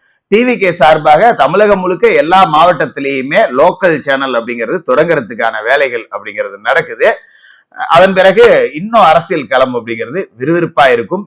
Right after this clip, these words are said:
மீடியாவோட பயாஸ் அப்படிங்கிறது உடைக்கப்படும். அடுத்தது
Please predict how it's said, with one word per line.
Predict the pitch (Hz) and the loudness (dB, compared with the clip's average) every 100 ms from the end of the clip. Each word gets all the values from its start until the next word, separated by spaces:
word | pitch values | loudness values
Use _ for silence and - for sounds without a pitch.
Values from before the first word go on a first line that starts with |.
| 120 | -8
மீடியாவோட | 160 190 180 156 127 120 107 | -2 2 4 4 2 -4 -4
பயாஸ் | 123 147 160 - | 0 2 2 -2
அப்படிங்கிறது | 107 113 113 123 117 | -12 -12 -12 -10 -6
உடைக்கப்படும். | 110 151 151 147 110 160 - _ - | -2 -2 -2 -8 -6 -8 -10 _ -4
அடுத்தது | 117 156 - 139 | -2 -2 -2 -4